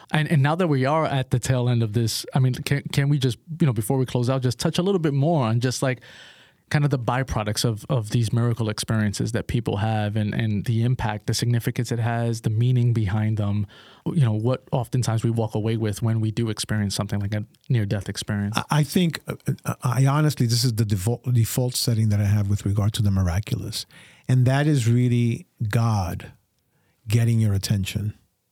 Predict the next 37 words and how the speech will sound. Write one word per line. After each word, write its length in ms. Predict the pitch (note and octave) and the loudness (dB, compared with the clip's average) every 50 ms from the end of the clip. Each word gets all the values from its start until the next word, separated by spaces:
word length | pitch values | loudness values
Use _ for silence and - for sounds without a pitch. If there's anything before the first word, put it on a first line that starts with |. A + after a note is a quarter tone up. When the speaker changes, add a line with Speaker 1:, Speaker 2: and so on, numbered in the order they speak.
| _ _ _ _ _ _ _ _ _ _ _ _ _ - | _ _ _ _ _ _ _ _ _ _ _ _ _ -2
Speaker 2:
Because, 360 | C3+ A#2 - C3+ A#2 A2+ - - D3 C#3 - | 0 2 4 2 2 2 -2 -2 -4 -4 0
you 140 | - D#3 C#3+ | 2 2 2
know, 140 | C3 A#2+ - | 2 2 -2
it, 80 | - - | -4 -6
it 600 | - - - A#2 - - - - - - D3 C#3 | -6 -6 -8 -8 -8 -8 -10 -6 -2 2 4 4
has 220 | D3+ F3 F3+ - - | 4 4 2 2 2
to 80 | C#3 | 2
be 80 | B2+ A#2+ | 2 2
that, 200 | G#2+ G#2+ G2+ G2+ | 2 2 0 0
'cause 200 | - A#2+ G#2+ G2 | 0 0 0 0
the 160 | - C3 B2+ A#2 | 0 0 2 2
logic 480 | A2+ A#2 C3 C#3 D3 D3 D3 D#3 C#3+ | 4 2 2 2 2 2 0 0 2
hasn't 360 | D3+ D3 C#3 B2+ C3 B2+ A#2 | 2 2 2 4 2 2 4
worked. 540 | A2 G#2 G#2 G2+ G2+ G2 - - - - - _ _ _ _ _ _ _ _ _ _ _ _ - - | 2 2 2 0 -2 -4 -6 -10 -14 -14 -14 _ _ _ _ _ _ _ _ _ _ _ _ -10 -4
Um, 520 | - A2+ A2 G#2+ G#2 G#2 G2+ G2+ G#2 A2 - | -2 0 0 0 0 0 0 0 -2 -2 -2
uh, 140 | - C3 A#2 | -2 -2 0
the, 320 | A#2 A#2+ A#2 A2+ - - B2 | 0 0 0 0 0 0 0
the, 200 | A#2 A#2 A2+ A2+ | 0 0 0 0
the 140 | A2+ B2 B2+ | 0 0 2
invitations 640 | C3 C#3 C#3+ C#3 - D3+ C#3 C3+ - C#3 C3 - - | 2 2 0 2 2 0 0 2 2 0 0 2 0
to 40 | C3 | 0
go 140 | A#2+ C3 B2 | 2 2 2
here 240 | G#2 C3 B2+ B2 | 2 2 2 2
and 160 | C3 B2+ A#2 G#2 | 2 2 2 2
there, 240 | A2 A2 A2 A2 | 2 2 2 2
the, 260 | G#2+ G2+ A2+ A2+ - C3 | 0 0 -2 -2 0 0
uh, 340 | C3 A#2+ A#2 B2 C3 A#2+ A2+ | -2 0 0 0 -2 -2 0
the 160 | A2 A#2+ B2+ | 2 2 2
eloquent 380 | C3+ D3 D3 C#3+ - C3+ B2 A2 | 2 0 0 0 0 0 0 2
wording 680 | G#2 A#2+ B2+ C3 C3+ C3 C3 B2+ A#2+ A#2 A#2+ C3 B2 - _ _ _ _ - | 2 2 4 4 2 2 2 2 2 0 0 -2 -4 -10 _ _ _ _ -4
hasn't 360 | - B2 A#2+ G#2+ A#2 A2+ G#2+ | 0 0 2 2 2 2 2
worked, 200 | G#2+ A2 A2 G2+ | 2 0 0 -2
the 80 | A#2 A2 | -2 0
wonderful 340 | A2+ A#2+ B2+ A#2+ - C3 A#2 | 0 0 0 0 -2 0 0
music 320 | A2+ A#2 A2+ G#2 A2 G#2 | 2 2 2 0 0 0
hasn't 240 | G#2 G2 G2+ G2 F#2 | -2 -2 -2 -2 -2
worked. 260 | F2+ F#2 G2 - - | -2 -4 -4 -8 -12